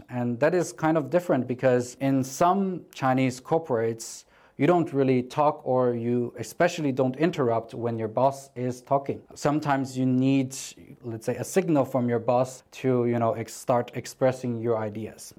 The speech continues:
And when you talk about, you know, openness and direct, I sort of agree to that in China,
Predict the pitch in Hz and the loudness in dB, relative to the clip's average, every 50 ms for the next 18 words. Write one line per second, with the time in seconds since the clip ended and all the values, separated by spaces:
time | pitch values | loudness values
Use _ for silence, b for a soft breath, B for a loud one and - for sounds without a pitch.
0 | - - 135 139 135 135 135 135 127 131 139 135 131 127 127 127 127 123 123 123 | -12 -4 0 2 2 2 2 0 -2 0 0 2 2 2 2 2 0 -2 -4 -6
1 | - - 139 139 135 - 143 127 120 131 123 120 - 127 120 120 117 117 117 - | -4 0 0 0 0 -2 -4 0 2 2 2 2 0 0 0 0 0 0 0 0
2 | 143 143 143 165 147 139 139 135 135 - - 127 127 123 123 120 - - - - | -2 0 2 2 2 2 0 0 -2 -6 -6 -4 -2 0 -2 -2 -4 -4 -2 0
3 | 123 120 117 120 127 120 120 - - - - - - - 123 117 - - - 160 | 0 2 2 2 2 2 0 -2 -12 -20 -20 -14 -8 -6 -6 -6 -4 0 2 4
4 | 165 175 180 180 160 143 - - 139 131 123 - - 143 147 156 156 - 170 156 | 4 6 4 4 2 0 -4 -4 -4 -4 -4 0 2 4 4 4 4 2 -2 2
5 | 147 151 151 151 147 - - - _ _ - - 135 131 131 127 123 - - 143 | 4 4 4 4 2 -2 -16 -20 _ _ -6 -2 0 2 2 2 0 -2 0 2
6 | 143 143 147 147 147 147 147 143 143 | 2 4 4 4 4 4 4 2 0